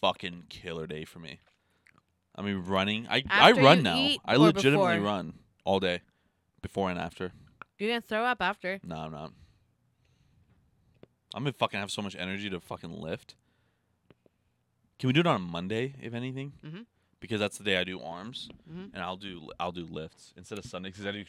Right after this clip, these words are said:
Speaker 1: cardio. So I'm going after this to do running.
Speaker 2: Masha, masha, masha.
Speaker 1: But yeah, I'm gonna probably do, like, thirty thousand steps that day, just in general, walking a lot, pretty much all day. I'm not gonna eat anything. I'm gonna be fucking gym before,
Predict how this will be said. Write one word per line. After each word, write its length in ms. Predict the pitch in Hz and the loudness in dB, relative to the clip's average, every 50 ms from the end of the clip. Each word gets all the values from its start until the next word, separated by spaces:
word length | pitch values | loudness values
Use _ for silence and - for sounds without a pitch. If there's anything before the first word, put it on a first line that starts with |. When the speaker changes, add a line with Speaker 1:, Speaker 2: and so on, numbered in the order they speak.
| - _ - | -18 _ -18
Speaker 1:
cardio. 360 | - 95 87 90 98 104 107 | -8 -6 -6 -4 -4 -8 -10
So 100 | - 120 | -6 -6
I'm 120 | 120 147 151 | -6 -6 -6
going 200 | 135 110 92 85 87 | -10 -10 -8 -8 -10
after 200 | 87 - _ 85 | -10 -12 _ -14
this 220 | 90 92 85 80 - | -12 -12 -12 -12 -14
to 100 | - - - | -18 -20 -18
do 200 | - 58 67 - - | -18 -18 -18 -18 -16
running. 320 | 80 82 80 76 76 - _ _ _ | -18 -18 -16 -18 -20 -20 _ _ _
Speaker 2:
Masha, 280 | 196 196 208 - 170 165 | -6 -6 -6 -6 -6 -6
masha, 240 | 180 175 170 160 147 | -6 -6 -6 -6 -10
masha. 300 | 151 151 151 147 139 135 - _ _ - - _ _ _ _ _ _ _ _ _ _ _ | -10 -10 -12 -12 -16 -18 -20 _ _ -20 -20 _ _ _ _ _ _ _ _ _ _ _
Speaker 1:
But 180 | - 113 110 110 | -4 -4 -2 2
yeah, 180 | 117 107 104 | 2 2 2
I'm 60 | 107 | 2
gonna 140 | 113 120 120 | 0 -2 -4
probably 260 | - - 127 127 127 123 | -2 2 2 2 4 4
do, 100 | 123 120 | 2 2
like, 100 | 113 - - | 0 0 2
thirty 180 | - 113 110 117 | 2 2 2 2
thousand 300 | - 131 120 117 110 104 | 0 0 -2 -2 -2 -6
steps 300 | - - 110 107 - - | -8 -6 -6 -6 -6 -2
that 180 | - 127 113 123 | -4 -4 -2 0
day, 240 | 131 135 151 156 - - | -2 -2 -2 -2 -6 -10
just 220 | - - 104 - - | -8 -8 -8 -8 -10
in 60 | 107 | -10
general, 360 | 98 101 101 98 110 120 123 113 | -8 -6 -6 -6 -4 -6 -6 -6
walking 400 | 104 95 95 98 - - 110 107 | -4 -4 -4 -4 -4 -8 -8 -6
a 120 | 101 95 | -4 -4
lot, 360 | 87 92 92 92 123 - - - - _ | -4 -4 -6 -6 -6 -8 -14 -20 -20 _
pretty 140 | - 101 98 | -10 -8 -8
much 100 | 98 - | -8 -8
all 200 | - 92 95 98 | -4 -4 -2 -2
day. 240 | 95 95 92 95 110 | -2 -2 -4 -4 -4
I'm 60 | 113 110 | -6 -10
not 120 | - 92 | -10 -10
gonna 120 | 98 95 85 | -10 -12 -10
eat 200 | - 101 107 95 | -10 -10 -8 -6
anything. 480 | 107 113 117 117 120 127 127 135 143 139 135 _ _ _ | -6 -6 -6 -6 -6 -8 -10 -10 -10 -14 -18 _ _ _
I'm 60 | 92 | -16
gonna 140 | 95 95 92 | -14 -14 -14
be 100 | 90 95 95 | -14 -16 -14
fucking 500 | - - 98 - - 95 92 90 87 - _ _ _ _ - | -10 -10 -10 -10 -10 -12 -12 -12 -14 -16 _ _ _ _ -10
gym 320 | - 110 104 101 104 104 | -4 -2 -2 -2 -2 -4
before, 540 | 98 95 - - - 104 107 117 127 135 135 | -10 -14 -16 -14 -14 -10 -8 -8 -8 -8 -12